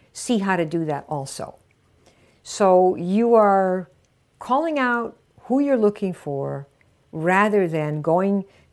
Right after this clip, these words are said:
to have lunch with somebody or spend a lot of time going to friend them on Facebook only to discover that they haven't got the slightest interest in what you have to offer. All right? So this is really a way that I have used over twenty-four years, 'cause first six months I didn't know how to do this,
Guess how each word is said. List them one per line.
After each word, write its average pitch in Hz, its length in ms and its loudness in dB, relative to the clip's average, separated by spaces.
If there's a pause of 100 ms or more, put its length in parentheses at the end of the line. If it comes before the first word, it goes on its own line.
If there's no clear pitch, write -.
to 196 100 -8
have 165 200 -4
lunch 190 340 2
with 220 100 -8
somebody 180 560 -2
or 135 140 -4
spend 160 260 -6
a 143 40 -4
lot 160 220 0
of 220 80 -6
time 180 320 -4
going 160 280 -2
to 151 140 -6
friend 208 420 0
them 156 160 0
on 147 120 -4
Facebook 175 520 -2
only 180 260 -4
to 165 140 -10
discover 147 480 -4
that 135 140 -2
they 143 100 -4
haven't 151 240 -4
got 135 160 -6
the 147 80 -16
slightest 156 440 -6
interest 135 360 -10
in 139 80 -12
what 135 160 -12
you 139 60 -14
have 127 200 -12
to - 80 -14
offer. - 340 -12 (300)
All 165 60 -6
right? 262 240 -4 (420)
So 226 180 -2
this 262 240 -2
is 302 160 -10
really 214 480 -2 (1000)
a 170 140 -2
way 214 420 0
that 180 240 -4
I 208 160 -2
have 220 260 -6
used 185 380 -4
over 160 320 -4
twenty-four 175 880 -4
years, 147 720 -6
'cause - 160 -16
first - 460 -8
six 156 200 -10
months 160 220 -8
I 135 60 -6
didn't 143 180 -6
know 143 80 -8
how 143 120 -6
to 123 100 -8
do 160 140 -6
this, 127 340 -8